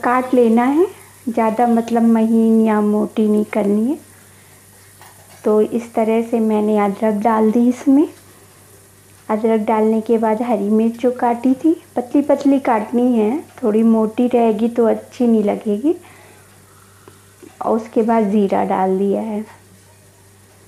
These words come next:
फिर इन सबको अच्छे से मिक्स करना है और हल्का सा इसको स्लो पे करके भूनना है।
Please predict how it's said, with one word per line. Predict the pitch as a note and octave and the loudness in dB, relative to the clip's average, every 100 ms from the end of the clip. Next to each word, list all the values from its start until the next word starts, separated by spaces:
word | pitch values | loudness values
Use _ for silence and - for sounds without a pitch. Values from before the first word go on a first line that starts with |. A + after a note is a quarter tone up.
| - - - - - _ _ _ - | -20 -20 -20 -20 -20 _ _ _ -10
फिर | B3 A3 A3 G#3 G#3 - - | -2 0 0 -2 -6 -10 -6
इन | A3+ G#3+ | -4 -2
सबको | A3+ G#3 - A3 | -4 -6 -2 -2
अच्छे | A3 - - C4 B3+ - | -2 -4 -6 -4 -4 -2
से | A3+ | 0
मिक्स | G#3+ G3 - - | 0 0 -4 -10
करना | - A#3 A#3 B3 | -6 -2 0 0
है | C#4 F4 - - - - - - - - - - - - - | 0 -2 -6 -20 -20 -20 -20 -20 -20 -20 -20 -20 -20 -20 -12
और | - G#3+ | -8 -4
हल्का | A3 G3+ G3+ A3 | -2 -2 -2 -4
सा | A3+ A#3 | -2 -2
इसको | A3 G#3+ - - A3 B3 D4+ - - - | -2 -4 -8 -4 0 0 -2 -8 -20 -20
स्लो | - - C#4+ C#4+ | -20 -6 0 0
पे | D4 A3+ | 2 -2
करके | G#3+ G#3+ A3 - | 0 -2 -2 -4
भूनना | D4+ A#3+ A3 F#3+ F#3+ | -4 -2 0 2 2
है। | F3+ G#3 | -2 -4